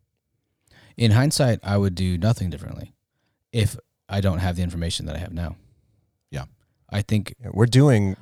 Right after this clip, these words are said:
Speaker 1: I
Speaker 3: what
Speaker 1: have a clear
Speaker 3: Yeah.
Speaker 1: conscience that based on the information that we had, or with the available stuff that we were working with, I think we made the right choice.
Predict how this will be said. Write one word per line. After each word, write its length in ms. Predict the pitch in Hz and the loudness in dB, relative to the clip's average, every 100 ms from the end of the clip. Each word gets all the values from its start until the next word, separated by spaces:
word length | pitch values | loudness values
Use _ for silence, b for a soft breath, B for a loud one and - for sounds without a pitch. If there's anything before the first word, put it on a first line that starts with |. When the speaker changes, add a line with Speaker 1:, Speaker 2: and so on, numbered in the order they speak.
| - | 0
Speaker 1:
I 120 | 113 | 4
Speaker 3:
what 80 | 135 | 6
Speaker 1:
have 160 | 139 | 4
a 60 | 127 | 2
clear 200 | - 123 | 4 4
Speaker 3:
Yeah. 60 | 120 | 6
Speaker 1:
conscience 640 | 120 113 - 110 - - - | 4 4 4 0 0 -6 -6
that 200 | 87 82 | -6 -2
based 300 | 101 113 117 | -2 0 0
on 60 | |
the 40 | 113 | -2
information 440 | 107 110 104 101 | 0 -2 -2 -2
that 180 | 98 95 | -4 -4
we 160 | - 98 | -6 -4
had, 320 | 85 85 87 - _ _ _ _ _ | -2 -4 -6 -12 _ _ _ _ _
or 160 | - - _ - | -16 -16 _ -14
with 340 | 101 101 95 - | -2 -2 -2 -4
the 180 | 107 - | -2 -2
available 680 | 87 92 92 90 87 85 - _ _ _ _ | -2 -2 -2 -2 -4 -4 -10 _ _ _ _
stuff 340 | - - 95 - | -10 -6 -6 -4
that 120 | 90 | -6
we 100 | 92 | -4
were 60 | 87 | -4
working 260 | 87 - | -6 -8
with, 300 | 78 76 - _ - | -10 -10 -14 _ -16
I 80 | |
think 140 | 98 85 | -10 -8
we 80 | 78 | -8
made 160 | 78 | -8
the 80 | 78 | -8
right 140 | 73 | -10
choice. 340 | - - - | -12 -16 -18